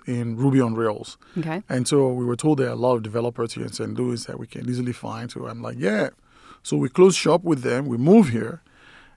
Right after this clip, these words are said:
Speaker 1: And the biggest struggle we had, we couldn't find software developers.
Speaker 2: Mm.
Speaker 1: Um, so in twenty fourteen, um, Eateria was the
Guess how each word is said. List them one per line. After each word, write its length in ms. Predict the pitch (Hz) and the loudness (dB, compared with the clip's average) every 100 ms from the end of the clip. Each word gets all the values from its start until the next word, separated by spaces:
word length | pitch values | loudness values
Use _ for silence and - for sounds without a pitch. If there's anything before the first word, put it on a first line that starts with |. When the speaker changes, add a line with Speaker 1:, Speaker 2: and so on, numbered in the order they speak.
| - | 0
Speaker 1:
And 300 | 123 131 131 | 2 4 2
the 240 | - 135 | -2 -4
biggest 400 | 117 180 208 214 | 4 6 6 4
struggle 400 | - 139 135 135 | 4 0 2 0
we 160 | 127 120 | 0 -2
had, 500 | - 123 117 135 175 | -2 0 0 0 -2
we 120 | 123 | -4
couldn't 240 | 120 165 147 | 0 0 0
find 300 | 135 131 131 | 0 -2 -2
software 420 | 123 117 - 123 | -4 -6 -8 -8
developers. 720 | 120 - - - - - - - | -8 -6 -8 -10 -18 -18 -16 -8
Speaker 2:
Mm. 560 | 160 147 156 160 147 165 - - _ | -4 -2 -2 -4 -6 -10 -18 -20 _
Speaker 1:
Um, 520 | - 123 123 120 - - - - - | -4 -2 -2 -2 -6 -10 -18 -18 0
so 140 | 180 | 4
in 80 | 151 | 4
twenty 260 | - 220 226 | 4 6 4
fourteen, 840 | - 143 - 185 160 135 127 - - - | 2 -6 0 2 4 2 0 -4 -10 -10
um, 380 | 127 - - - _ | -6 -6 -8 -12 _
Eateria 600 | 170 185 175 139 131 123 | 2 6 6 6 4 2
was 380 | 127 127 123 117 | 0 -2 -4 -8
the 380 | 123 139 127 | -8 -4 -4